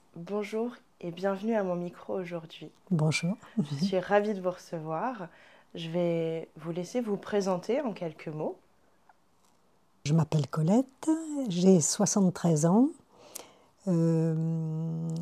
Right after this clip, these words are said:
Speaker 2: je suis mariée avec un Danois. J'ai eu deux enfants, Olaf et Théo, qui ont maintenant, euh, quarante-cinq ans et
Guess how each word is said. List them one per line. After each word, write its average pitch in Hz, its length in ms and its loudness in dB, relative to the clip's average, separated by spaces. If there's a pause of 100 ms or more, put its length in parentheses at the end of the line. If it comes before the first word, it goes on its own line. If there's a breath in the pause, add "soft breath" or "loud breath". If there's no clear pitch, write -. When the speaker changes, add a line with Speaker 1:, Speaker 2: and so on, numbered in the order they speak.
(100)
Speaker 2:
je 156 140 0
suis - 240 0
mariée 165 420 4
avec 151 300 0
un 165 80 4
Danois. 160 580 4 (880 loud breath)
J'ai 180 160 6
eu 170 140 8
deux 160 320 4
enfants, 226 600 4 (100)
Olaf 180 380 6
et 175 80 2
Théo, 208 540 4 (960 loud breath)
qui 180 180 6
ont 160 80 8
maintenant, 170 800 4
euh, 160 160 0
quarante-cinq 160 760 4
ans 180 400 4 (160)
et 165 400 4